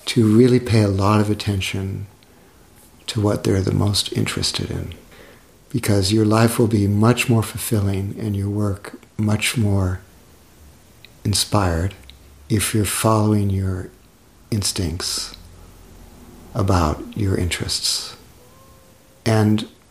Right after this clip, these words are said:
I also would encourage people on the creative path, because one of the dichotomies, in particular in our culture,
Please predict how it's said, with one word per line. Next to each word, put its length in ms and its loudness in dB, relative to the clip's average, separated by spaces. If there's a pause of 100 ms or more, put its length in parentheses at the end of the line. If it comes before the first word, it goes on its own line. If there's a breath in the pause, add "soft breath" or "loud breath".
(140)
I 120 4
also 420 4
would 200 4
encourage 840 0 (760)
people 540 2 (100)
on 220 -2
the 60 -2
creative 520 -4
path, 600 -10 (600 loud breath)
because 840 -2 (280)
one 240 4
of 100 4
the 100 4
dichotomies, 800 0
in 120 -4
particular 560 -6
in 140 -10
our 140 -4
culture, 580 -4